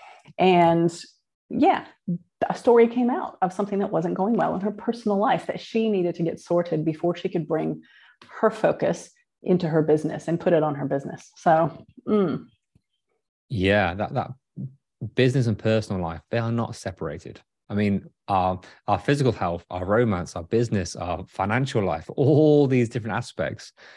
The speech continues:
Speaker 2: they're so, it's a beautiful ecosystem that, I mean, for people listening at home, and when you first started, uh, you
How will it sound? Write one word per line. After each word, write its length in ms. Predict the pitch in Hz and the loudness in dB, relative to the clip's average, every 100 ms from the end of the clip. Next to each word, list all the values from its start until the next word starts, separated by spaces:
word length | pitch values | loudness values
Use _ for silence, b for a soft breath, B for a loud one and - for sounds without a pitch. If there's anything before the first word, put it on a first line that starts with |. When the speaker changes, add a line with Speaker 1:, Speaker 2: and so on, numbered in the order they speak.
| B _ | B _
Speaker 2:
they're 180 | - 107 | 0 0
so, 720 | - - - 139 143 139 123 110 B | 0 -6 -4 0 4 4 4 2 B
it's 200 | - - | -8 -4
a 60 | 117 | -2
beautiful 460 | 104 123 139 135 127 | 0 2 2 0 -2
ecosystem 760 | 135 135 127 104 104 - 95 92 | 0 0 -2 -4 -4 -4 -4 -2
that, 220 | 95 - _ _ - | -2 -2 _ _ -14
I 120 | 113 | -4
mean, 260 | 107 101 98 b b _ 220 | 0 0 -2 b b _ -12
for 120 | - | -2
people 240 | - 151 139 | 2 6 6
listening 300 | 131 - 104 | 4 0 0
at 60 | |
home, 200 | 92 104 | 0 0
and 120 | 95 104 | 0 2
when 140 | 120 | 2
you 120 | 127 | 2
first 220 | - 120 | 2 0
started, 460 | - 101 85 85 80 B B B B - | -2 -4 -6 -8 -12 B B B B -4
uh, 80 | 104 | -2
you 200 | 101 | 0